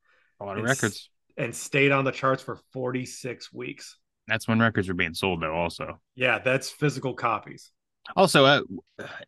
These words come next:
Speaker 1: is there, what's the first, like, big grunge band that wasn't from Washington? Like, wasn't from Seattle?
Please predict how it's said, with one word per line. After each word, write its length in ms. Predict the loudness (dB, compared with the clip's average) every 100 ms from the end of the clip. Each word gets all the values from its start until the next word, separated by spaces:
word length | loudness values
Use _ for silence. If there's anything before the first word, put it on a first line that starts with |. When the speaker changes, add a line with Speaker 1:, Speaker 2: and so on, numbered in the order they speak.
| _ _ 6
Speaker 1:
is 260 | 8 10
there, 560 | 8 8 8 8 4 2 _
what's 240 | 4 4 6
the 120 | 2
first, 400 | 4 4 4 6
like, 180 | 4 4 2
big 280 | 4 4 2
grunge 340 | 2 4 2 0
band 320 | -4 -2 -4
that 140 | -6
wasn't 580 | -6 2 4 4 2 -2
from 220 | -4 -2
Washington? 640 | 0 -2 -2 -8 -12 -14 -4
Like, 160 | -2 0
wasn't 420 | 4 4 4 -2
from 180 | -2 -4
Seattle? 500 | -6 -8 -10 -12